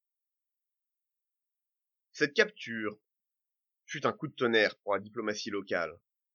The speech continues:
En prenant une ville, non à une principauté comme Calicut ou Cochin, mais à une des grandes puissances locales, les Portugais entraient vraiment dans le jeu diplomatique.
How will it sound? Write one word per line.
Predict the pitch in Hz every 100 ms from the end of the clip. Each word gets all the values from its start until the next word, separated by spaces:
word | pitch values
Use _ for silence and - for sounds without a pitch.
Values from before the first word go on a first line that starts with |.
| _ _ _ _ _ _ _ _ _ _ _ _ -
En | 180
prenant | 180 196 214 208
une | 151 143
ville, | 156 147 107 101 - _ _ _ _ -
non | 175 185 139
à |
une | 113 110 101
principauté | - 123 - 131 156 156 240 196
comme | 135 113
Calicut | 131 143 143 - 180 113
ou |
Cochin, | - 139 - 208 202 _ _ _ _ _ _ -
mais | 143 143 - _ _ _ -
à | 180 -
une | 294 226
des | 147
grandes | 131 156 233 196
puissances | 160 127 110 -
locales, | 131 185 180 175 175 _ _ _ _ _ _ _ -
les | 170
Portugais | - 254 - 185 208 240 - -
entraient | 170 190 208
vraiment | - 220 208 190
dans | 143
le | 135
jeu | 135 156
diplomatique. | 135 131 131 120 - 107 - -